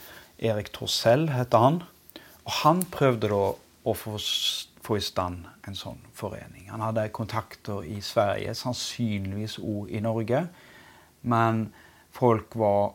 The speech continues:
for fragmenterte og for redde til at det var mulig å få i gang en slik organisasjon. Men Elise, Elise Ottesen Jensen, hun brukte R F S U til å opplyse om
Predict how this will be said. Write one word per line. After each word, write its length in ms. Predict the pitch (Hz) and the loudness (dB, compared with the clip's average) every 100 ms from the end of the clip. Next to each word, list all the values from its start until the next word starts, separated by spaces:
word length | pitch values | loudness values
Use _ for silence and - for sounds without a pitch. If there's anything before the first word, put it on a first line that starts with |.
| - | -6
for 460 | - 101 95 - _ _ - | -2 0 0 -4 _ _ -6
fragmenterte 1000 | - 107 107 104 101 92 - - 104 82 | 2 2 2 -4 -4 -6 -6 -8 -6 -6
og 480 | - 101 101 98 - | -6 -2 -2 -4 -10
for 340 | - 95 90 98 101 | -10 -8 -6 -8 -6
redde 400 | 92 87 90 104 - | -6 -4 -6 -8 -10
til 220 | - 98 92 | -6 -4 -4
at 340 | - - 92 | -10 -16 -12
det 80 | - | -8
var 140 | 92 | -6
mulig 260 | 90 85 80 | -6 -6 -8
å 60 | - | -8
få 240 | 87 82 | -8 -6
i 60 | 85 | -8
gang 220 | 85 87 - | -10 -12 -14
en 120 | 101 | -12
slik 400 | - 87 87 - - | -10 -10 -12 -12 -10
organisasjon. 720 | 90 - - - - - - - - - - - - - - - - 139 | -10 -10 -14 -12 -12 -12 -16 -20 -20 -20 -20 -20 -20 -20 -20 -20 -4 2
Men 140 | 151 | 4
Elise, 340 | 156 151 - 127 - - - - | 6 4 4 -2 -2 -4 -4 0
Elise 400 | 151 160 175 143 | 4 6 6 4
Ottesen 340 | 135 123 120 123 | 0 0 4 6
Jensen, 380 | 110 - 143 | 6 4 2
hun 180 | 147 139 | 2 2
brukte 760 | 123 147 156 - - - 98 101 - - | 2 -2 -2 -6 -8 -6 -2 -2 -6 -2
R 220 | 110 92 95 | 0 0 -2
F 140 | 90 - | -6 -6
S 240 | 98 - 147 | -6 -4 -4
U 220 | 151 165 - _ _ - | -4 -4 -8 _ _ -10
til 300 | - 101 98 - | -4 -4 -4 -6
å 220 | 104 95 101 | -4 -4 -4
opplyse 720 | - - 95 85 - - 85 85 87 - _ - | -8 -6 -4 -2 -2 -2 -4 -8 -12 -20 _ -4
om 220 | 95 87 | -2 -2